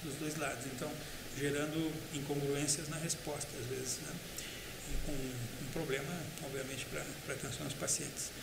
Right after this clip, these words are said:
Então, a questão do, do samus hoje realmente há uma, uma retração de financiamento em todo o país. Tem vários samus no país que estão com a frota muito, né, é, já afetada, né, porque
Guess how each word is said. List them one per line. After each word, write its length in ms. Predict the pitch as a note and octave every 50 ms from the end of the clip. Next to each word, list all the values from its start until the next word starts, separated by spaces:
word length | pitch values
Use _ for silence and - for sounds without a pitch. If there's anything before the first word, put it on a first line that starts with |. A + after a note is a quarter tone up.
| - - - - - -
Então, 220 | - G3 G3 F#3+
a 80 | E3 D#3
questão 380 | - F#3 - - - A3+ A#3+
do, 140 | A3 G#3 F3
do 200 | - - D#3 D#3
samus 420 | - - D#3+ C#3 C#3 E3 F#3 -
hoje 220 | D3 E3+ F#3+ E3+ F3
realmente 420 | D#3+ D#3+ D#3+ D#3 E3+ E3 - -
há 80 | E3+ D#3
uma, 240 | E3+ E3+ E3 D3 - - - D#3+
uma 140 | D3 C#3+ C#3
retração 680 | A#2+ C#3+ C#3+ D3 D#3 C3+ - - - - E3+ E3+ F#3 - F3 D#3
de 80 | D3
financiamento 720 | B2 - - C#3 B2+ - - - C#3 C#3+ D#3 F#3 G3+ - -
em 60 | -
todo 160 | - - A#2
o 120 | - - -
país. 420 | - A#2+ - - - - - - - - - - - - - - - - -
Tem 180 | - D3 C#3+ C#3
vários 380 | B2 A#2+ D3+ E3 E3+ D#3+ D#3 C3
samus 380 | - C#3 C3 C3 C#3 D3 C#3 C3
no 80 | B2+
país 320 | - B2+ B2+ B2+ - - -
que 80 | -
estão 220 | A#2+ - - D3 C#3+
com 120 | C#3+ C#3+
a 40 | B2
frota 460 | - - D3 C#3 C#3 - - - - - - C#3 - - - D3 D3
muito, 340 | D#3+ E3+ F3 E3+ E3 - -
né, 760 | - - - - - - - - - - C#3 C#3 - C#3+ C3+ B2+ - - - - - - - - - - - - -
é, 300 | C#3+ C3+ C3 C3 B2+ B2+ B2+
já 400 | B2 C3+ C3+ C3+ C3+ C#3 C3+ B2+ B2 B2 A#2+ B2 - - - - C#3+
afetada, 680 | B2+ - - D3+ - - - E3 E3+ F3+ F3 - C#3
né, 180 | C#3 D#3 F3+ F#3 -
porque 260 | - - - - C#3